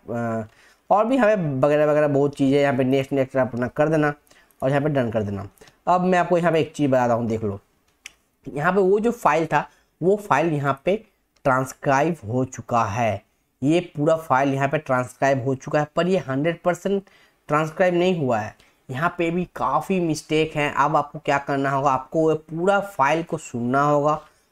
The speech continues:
और उसके बाद जाके आपको इसमें करेक्शन करने होंगे, करेक्शन करने होंगे, उसके बाद जाके आपको इसका ग्रामर चेक करना होगा, उसके बाद जाके आपको इसको अपलोड करना होगा। और ये पूरा प्रोसेस को मैं कर रहा हूँ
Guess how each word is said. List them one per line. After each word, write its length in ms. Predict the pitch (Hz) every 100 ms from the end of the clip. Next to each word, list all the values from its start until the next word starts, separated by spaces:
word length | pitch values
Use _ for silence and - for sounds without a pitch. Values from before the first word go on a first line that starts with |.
| -
और 220 | 139 160
उसके 360 | 147 - - 160
बाद 420 | 117 131 143 120
जाके 380 | 131 135 - 156
आपको 520 | - 123 - 147 147
इसमें 380 | 131 - - 147 -
करेक्शन 440 | 147 180 185 214 208
करने 340 | 147 131 123
होंगे, 360 | 120 110 107 107 - _ _
करेक्शन 460 | 151 160 175 220 208
करने 500 | 175 160 170 185 175
होंगे, 380 | 151 151 151 175
उसके 340 | 147 - - 170
बाद 340 | 143 170 156
जाके 300 | 143 147 -
आपको 380 | 165 - - 185
इसका 160 | - 175
ग्रामर 480 | 131 151 170 202
चेक 300 | 202 175 165
करना 280 | 143 127 123
होगा, 360 | 120 113 110 110 _ _ _ 151
उसके 260 | - 202
बाद 300 | 165 156 170
जाके 340 | 143 135 - 147
आपको 340 | 139 - 165
इसको 240 | 147 - 147
अपलोड 520 | 107 - 113 143 185
करना 300 | 190 185 185
होगा। 320 | 190 185 214 - _ _ _
और 280 | - 143 165
ये 160 | 131 180 - 226
पूरा 180 | 240 254
प्रोसेस 420 | 226 - 185 180
को 120 | 180
मैं 140 | 156 151 -
कर 140 | 135
रहा 360 | 151 156 165 165
हूँ 220 | 170